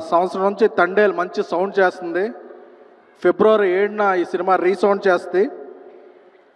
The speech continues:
ఎందుకంటే చందు మొండేటి గారి డైరెక్షన్, ఆయన ఒక పదేళ్ల నుంచి ఒక మంచి స్నేహితుడు. ఆయన నెక్స్ట్ తీయబోయే లైన్స్ కూడా నాకు అన్నీ తెలుసు. ఈ సినిమాలో ఉన్న అణువణువు తెలుసు.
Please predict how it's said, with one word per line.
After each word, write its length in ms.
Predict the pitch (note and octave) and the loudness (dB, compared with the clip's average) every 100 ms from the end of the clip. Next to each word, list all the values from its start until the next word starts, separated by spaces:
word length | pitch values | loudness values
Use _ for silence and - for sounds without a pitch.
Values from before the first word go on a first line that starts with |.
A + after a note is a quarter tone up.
| _ F3 | _ -4
ఎందుకంటే 680 | F#3 G3 G3+ G#3 G3+ D#3 - - - - - | 0 2 2 2 0 -2 -10 -18 -20 -20 0
చందు 140 | F3 G3+ | 2 4
మొండేటి 400 | G3 F#3+ F#3+ F#3 | 2 2 2 4
గారి 380 | F#3 F3 D#3+ - - - - - - - _ _ _ _ _ - | 4 4 -2 -6 -14 -20 -20 -20 -20 -20 _ _ _ _ _ -2
డైరెక్షన్, 440 | D3+ F3 G3 G3 F3 | 2 4 2 0 -4
ఆయన 200 | E3+ D#3+ | -2 -4
ఒక 240 | D3+ E3 | -6 -6
పదేళ్ల 360 | D#3 F3 G3 G#3 | -2 0 0 0
నుంచి 180 | G#3 | -2
ఒక 80 | E3 | -4
మంచి 320 | D3+ D#3+ E3 | 0 0 0
స్నేహితుడు. 560 | F#3 F3+ F#3 F#3 F3 A3 - - - - - - _ D3 | -2 0 2 2 2 0 -4 -16 -18 -20 -20 -20 _ -2
ఆయన 240 | F3 F3 | 0 0
నెక్స్ట్ 460 | E3 E3+ - - - | -2 -4 -10 -12 -2
తీయబోయే 480 | F#3+ F#3 G3+ F#3+ | 0 2 2 2
లైన్స్ 320 | F3+ F3 F#3 F#3 | 0 -2 -2 -4
కూడా 160 | F#3+ | -2
నాకు 180 | F3 D#3+ | -2 -2
అన్నీ 180 | E3+ F#3+ | -2 -2
తెలుసు. 540 | F3 E3+ F#3 F#3+ - - - - - D#3+ | -2 -2 -2 -2 -4 -18 -20 -20 -12 -8
ఈ 60 | |
సినిమాలో 500 | E3+ F#3+ G3 G3 G3 | -2 0 2 2 4
ఉన్న 180 | F#3 F#3 | 2 0
అణువణువు 520 | F3 D#3+ E3+ F#3 G3 | -2 -2 -2 -2 0
తెలుసు. 500 | F#3+ F3+ E3+ G3 E3+ | 0 0 0 2 0